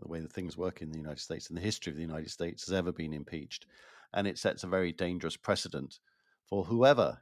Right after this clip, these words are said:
is president in the future. Any one of his cabinet, as well as him or herself, is now liable for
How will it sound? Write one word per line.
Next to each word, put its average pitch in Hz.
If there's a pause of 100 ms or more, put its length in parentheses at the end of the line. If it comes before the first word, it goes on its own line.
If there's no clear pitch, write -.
is 90
president 78
in 76
the 78
future. 82 (160)
Any 104
one 104
of 98
his 82
cabinet, 76 (180)
as 80
well 90
as 80
him 87
or 80
herself, 82 (720)
is 82
now 98
liable 98
for 95